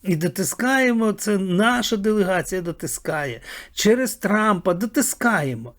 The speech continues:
тиснемо. І ось тут проговоримо про нафту всередині у нас,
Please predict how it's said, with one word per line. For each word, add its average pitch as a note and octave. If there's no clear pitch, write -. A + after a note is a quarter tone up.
тиснемо. C#3+
І F#3
ось G#3+
тут D4+
проговоримо G3
про D#3
нафту E3+
всередині C3+
у C#3
нас, A2